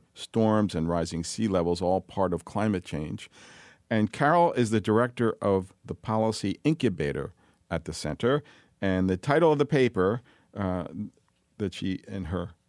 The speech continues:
co-authors have written is The Emerging Private Flood Insurance Market in the United States. And her co-authors, by the way, are, uh, Wharton Professor Howard Kunreuther, Brett Lingle, and Leonard Shaibman.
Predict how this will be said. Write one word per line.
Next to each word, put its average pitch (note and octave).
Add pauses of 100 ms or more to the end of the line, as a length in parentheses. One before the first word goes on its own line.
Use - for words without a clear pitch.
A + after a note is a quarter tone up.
(140)
co-authors F#2+
have E2
written F#2
is F2
The F2+
Emerging B2
Private G#2+
Flood A#2+
Insurance A2
Market F#2+
in -
the F#2+
United E2+
States. B2
And F2+
her F#2
co-authors, G#2
by F#2+
the F2
way, A2+
are, F2+ (640)
uh, F2
Wharton G2
Professor F#2+
Howard F2+
Kunreuther, A2+ (180)
Brett A2
Lingle, G#2
and F2+ (120)
Leonard G2 (340)
Shaibman. F#2+